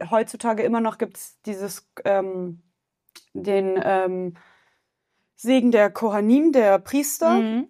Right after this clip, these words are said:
Speaker 1: <clears throat> obwohl es keinen Tempel gibt, aber es gibt immer noch Leute, die diesen, ähm, priesterlichen Segen, ähm, vollziehen. Und bevor die, ähm, das machen, ziehen sie auch ihre Schuhe aus.
Speaker 2: Mhm.
Speaker 1: Dann gibt's manchmal so einen Teppich, der dann dahin gelegt wird, damit du nicht ganz barfuß bist, aber,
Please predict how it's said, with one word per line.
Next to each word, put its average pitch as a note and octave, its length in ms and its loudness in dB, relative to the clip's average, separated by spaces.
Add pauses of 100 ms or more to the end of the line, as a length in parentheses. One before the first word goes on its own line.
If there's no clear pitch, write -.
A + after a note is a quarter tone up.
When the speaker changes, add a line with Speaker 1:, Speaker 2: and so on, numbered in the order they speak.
(100)
Speaker 1:
<clears throat> C4 220 6
obwohl G#3 200 2
es - 80 -8
keinen G3 140 -8
Tempel B3 240 -2
gibt, B3 160 -4
aber A3 80 4
es G#3 100 -12
gibt G#3+ 100 -10
immer G#3 160 -4
noch G3+ 100 -6
Leute, G#3 220 -4
die F#3 160 -16
diesen, F#3+ 460 -8
ähm, F#3+ 220 -8
priesterlichen A#3+ 840 -4
Segen, B3+ 460 -2
ähm, B3+ 200 -2
vollziehen. C#4+ 540 -4 (340)
Und A3 140 -4
bevor A#3 280 0
die, B3 580 2
ähm, G#3 600 -4
das A3+ 160 -4
machen, A#3 240 0
ziehen A3+ 160 -4
sie G3+ 120 -2
auch A#3+ 160 2
ihre A#3+ 180 -6
Schuhe B3+ 380 -4
aus. C4 260 -2
Speaker 2:
Mhm. G3+ 140 -4
Speaker 1:
Dann A3 100 -2
gibt's A3 140 -6
manchmal A3 260 -2
so G3+ 60 -6
einen F#3+ 100 -10
Teppich, B3 320 -4
der B3+ 140 -2
dann B3 160 -2
dahin B3 240 -2
gelegt A#3+ 260 -4
wird, A#3 140 -8
damit G3+ 200 -6
du F#3 40 -12
nicht F3+ 180 -12
ganz G3 220 -4
barfuß A3+ 540 -2
bist, D#4 240 -6
aber, G3 180 -2